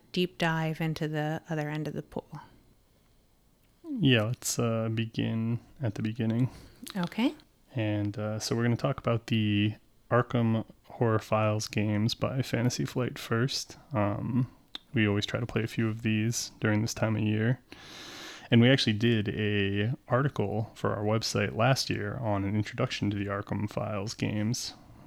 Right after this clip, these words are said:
Speaker 2: Uh, so if you want additional information on any of these games in text format, I think I covered three of them out of the four that we're gonna talk about today, and we'll, uh, link that in the show notes.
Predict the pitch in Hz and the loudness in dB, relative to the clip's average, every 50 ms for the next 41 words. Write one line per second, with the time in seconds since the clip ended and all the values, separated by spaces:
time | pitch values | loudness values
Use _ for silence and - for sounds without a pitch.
0 | 165 135 110 113 117 123 139 143 139 117 - - - 110 104 107 104 101 101 101 | -6 -6 -4 -4 -4 -6 -6 -4 -6 -6 -4 -2 0 0 2 2 2 4 2 2
1 | 110 123 - - - - - - - - 233 208 - - 147 110 101 123 120 - | -2 -4 -10 -16 -20 -20 -20 -20 -16 -10 -8 -8 -4 -2 -2 6 8 8 8 8
2 | - 113 107 104 101 - 107 104 107 - - 104 104 101 101 101 101 101 101 104 | 6 6 6 6 4 2 -2 -2 -2 -2 -2 0 0 0 0 0 0 -2 -4 -4
3 | - 101 101 101 104 - 104 101 101 101 101 101 101 - 110 104 101 98 104 - | -4 -4 -4 -4 -4 -2 -2 0 0 0 0 -2 -2 -4 -4 -4 -4 -4 -4 -4
4 | - - 139 - - - 107 98 98 98 98 98 95 - 107 107 - 120 107 104 | -2 -4 -4 -4 -4 -6 -4 -4 -4 -4 -4 -6 -6 -4 -6 -4 -4 -4 -4 -4
5 | 98 - - 107 104 107 104 101 98 98 98 107 - - _ _ _ _ _ _ | -6 -4 -4 -6 -4 -4 -4 -4 -4 -4 -6 -8 -12 -14 _ _ _ _ _ _
6 | _ - - - - - - _ _ _ _ _ _ _ _ _ _ _ _ _ | _ -20 -20 -20 -20 -20 -20 _ _ _ _ _ _ _ _ _ _ _ _ _
7 | _ _ _ _ _ _ - - - - 123 117 104 98 101 107 98 101 113 117 | _ _ _ _ _ _ -20 -8 -2 2 4 4 4 2 0 -2 0 0 0 -2
8 | - - _ - - - 104 98 101 98 95 101 98 - - 107 101 101 95 - | -4 -10 _ -16 -2 0 0 2 2 0 -2 -4 -4 0 2 4 4 4 2 0
9 | 107 104 104 101 101 - - 107 107 - - - - 120 - - - 104 104 101 | -2 0 0 0 0 0 -2 -4 -4 -4 -6 -8 -8 -6 -4 -4 -2 0 0 0
10 | 104 110 107 - - - 110 104 101 98 101 101 101 98 101 101 104 - 78 - | 0 0 -2 -2 -2 -2 0 2 2 2 2 0 0 0 0 -2 -2 -2 -4 -4
11 | - 110 104 101 - - - - 85 - - - - - 127 123 - 143 151 143 | -2 0 -2 0 0 -2 -4 -2 -2 -2 -2 -2 -2 -2 -2 -2 -4 -4 -4 -4
12 | - - - - | -6 -6 -10 -10